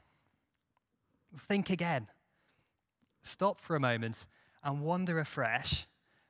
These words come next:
that the God of the universe, who spoke and brought creation into being, now not only listens to our prayers,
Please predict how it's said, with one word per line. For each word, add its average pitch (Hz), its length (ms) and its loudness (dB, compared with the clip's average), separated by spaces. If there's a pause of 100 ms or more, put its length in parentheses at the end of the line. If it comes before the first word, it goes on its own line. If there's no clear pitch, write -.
that 143 100 -10
the 143 80 -2
God 165 500 0
of 147 120 -6
the 147 100 -2
universe, 143 840 -4 (960)
who 147 120 -2
spoke - 640 0 (240)
and 135 140 -2
brought 143 280 0
creation 147 800 0 (440)
into 139 280 -2
being, 117 440 -2 (1040)
now 139 400 2
not 160 160 0
only 160 300 0
listens 143 640 2
to 120 120 -4
our 110 100 0
prayers, 107 540 -8